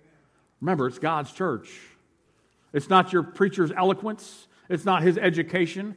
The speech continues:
It's not the color of your carpet. It's not the quality of your worship music.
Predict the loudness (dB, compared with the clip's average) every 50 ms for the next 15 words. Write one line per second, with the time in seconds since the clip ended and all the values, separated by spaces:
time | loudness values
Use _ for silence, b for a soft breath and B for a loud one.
0 | B B B B -6 0 4 4 4 2 2 -4 0 2 2 4 4 4 4 4
1 | 2 2 4 4 6 6 6 6 2 0 0 0 0 2 2 2 2 0 -6 -2
2 | 2 2 4 4 6 6 6 6 6 4 2 2 2 0 -2 -2 -4 -6 -4 0
3 | 0 0 0 -2 -6 -8